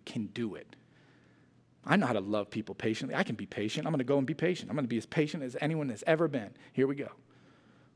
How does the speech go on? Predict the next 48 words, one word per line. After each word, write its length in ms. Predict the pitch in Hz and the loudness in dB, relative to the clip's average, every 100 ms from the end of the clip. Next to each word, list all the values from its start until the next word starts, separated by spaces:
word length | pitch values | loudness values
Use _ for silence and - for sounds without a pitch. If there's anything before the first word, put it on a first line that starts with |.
| _ - | _ 4
I 140 | 147 | 6
can 160 | 208 139 | 6 2
be 100 | 113 | 0
kind. 360 | - 120 156 | 2 4 6
I'm 60 | 190 | 6
gonna 120 | 190 | 6
be 100 | 123 | 4
the 80 | 113 | 0
kindest 400 | - 160 170 - | 4 4 2 2
person. 260 | 175 165 175 | 2 4 8
I 160 | 208 | 8
don't 120 | 220 | 8
have 180 | 131 117 | 4 0
to 80 | - | -2
boast. 340 | 92 156 196 - - - | 2 4 4 0 -14 2
And 140 | 147 | 4
you're 80 | 156 | 4
doing 420 | 127 226 277 254 | 6 8 10 10
it 200 | 147 - | 6 0
to 100 | - | 0
show 480 | 151 - 233 240 180 | 0 6 8 8 6
that 160 | 147 147 | 4 -2
you 80 | |
can 160 | 143 143 | 0 0
do 180 | 123 233 | 6 6
it. 80 | 143 | 6
You're 80 | |
doing 540 | 139 117 220 302 302 170 | 0 8 10 12 10 6
it 160 | 127 | 2
for 120 | - 151 | 0 2
the 120 | 143 | 6
validation 680 | 131 180 165 135 180 185 | 8 8 6 8 6 6
and 100 | 180 | 2
the 60 | 147 | 4
value 280 | 139 147 135 | 6 4 4
that 120 | 127 | 0
comes 260 | - 147 139 | 2 2 2
from 120 | 143 | 2
the 80 | 127 | 0
approval 400 | - 165 151 135 | 4 4 4 2
of 80 | |
everyone 260 | 120 113 110 | 0 0 -2
around 420 | 107 123 156 170 | -2 0 0 -2
you. 120 | - - - - - - - | -6 -16 -20 -20 -20 -20 -16
It's 100 | - | 2
incomplete 480 | 131 123 110 135 135 | 2 4 4 4 4
and 100 | 107 | 0
shallow. 460 | - 78 87 - | 0 0 0 -6